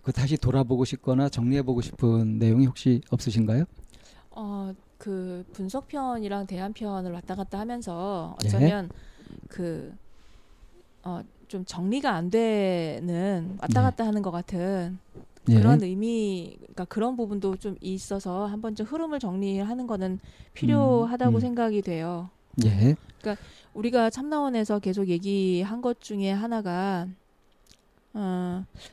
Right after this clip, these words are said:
Speaker 2: 내가 보고 있는 게 과연 타당한가?
Speaker 1: 음.
Speaker 2: 합리적인가?
Speaker 1: 음.
Speaker 2: 내가 보고 이 관점이나 시선이라고 하는 게.
Speaker 1: 음.
Speaker 2: 그래서 이제 그거에 대해서 보-, 봐야 하는 관점과 시선에 대해서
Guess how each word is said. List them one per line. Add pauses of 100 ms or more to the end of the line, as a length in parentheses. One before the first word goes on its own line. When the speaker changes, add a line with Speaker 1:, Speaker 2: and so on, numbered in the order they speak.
Speaker 2:
내가
보고
있는
게 (1160)
과연
타당한가? (520)
Speaker 1:
음.
Speaker 2:
합리적인가? (400)
Speaker 1:
음.
Speaker 2:
내가
보고
이
관점이나
시선이라고
하는
게.
Speaker 1:
음. (160)
Speaker 2:
그래서
이제
그거에
대해서
보-,
봐야
하는
관점과
시선에
대해서